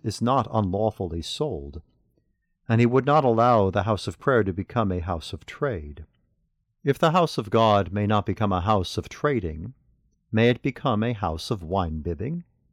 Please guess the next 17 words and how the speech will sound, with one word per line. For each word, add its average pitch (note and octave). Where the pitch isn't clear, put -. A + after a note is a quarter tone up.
When C#3
we D3+
say G#3
this, F2
they A#2+
gnash A#2
their G2
teeth C#3
against G#2+
us. D#2
Yet G#2+
we A#2
are G#2+
comforted G2
by G2+
the F2+
psalm F#2